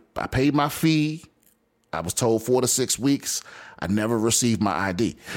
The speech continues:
Now, keep in mind, y'all, at the same time, I registered to vote. It, you know, I re-registered to vote 'cause I moved since the, so I registered to vote and changed my address and renewed my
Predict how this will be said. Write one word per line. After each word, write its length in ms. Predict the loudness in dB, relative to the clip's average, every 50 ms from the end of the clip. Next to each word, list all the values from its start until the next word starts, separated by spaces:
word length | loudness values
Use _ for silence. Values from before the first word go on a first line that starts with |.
| -4 -4
Now, 80 | -2
keep 200 | 0 2 2 2
in 80 | 2 2
mind, 260 | 2 2 2 2 0
y'all, 180 | 0 0 0 0
at 120 | 0 0
the 80 | 0 0
same 360 | 0 2 2 4 4 2 2
time, 560 | 2 2 2 2 2 2 2 2 0 0 -2 -4
I 120 | -4 -4 -2
registered 480 | 0 0 0 0 0 -2 -2 -2 -2
to 60 | -2 -2
vote. 440 | 0 -2 -2 -2 -4 -10 _ _ _ _ _ _ _ _ _ _ _ _ _ _ _ _ _ -8 -8
It, 180 | -6 -6 -4 -4
you 80 | -2
know, 180 | -2 -2 -2 -4 -8 -12 -16 -16 -12 -6
I 80 | -6 -4
re-registered 760 | 0 2 2 2 4 4 2 2 2 0 -2 -2 -2 -2 -2
to 40 | -2
vote 200 | 0 2 0 0
'cause 180 | 0 -2 -2 -2
I 80 | 0
moved 300 | 2 2 2 2 2 2
since 220 | 0 0 -2 -2 -2
the, 100 | -4 -6 -8 -10 -6
so 240 | -2 0 0 0 0
I 100 | 0 -2
registered 400 | 0 2 2 2 2 0 0 0
to 60 | 2
vote 360 | 2 2 2 2 0 -2 -6 _
and 540 | -2 0 2 2 2 2 2 0 -2 -4 -8 -12 _ _
changed 340 | -4 0 2 2 2 4 2
my 160 | 2 2 2
address 540 | 2 2 2 0 2 2 2 2 2 0 -4 -6 -4
and 500 | -2 0 0 2 2 2 2 2 0 -2 -4 -10 -20 _ _ _ _ _ _ _ _ -8
renewed 420 | -2 0 2 4 4 4 4 4
my 160 | 2 0 0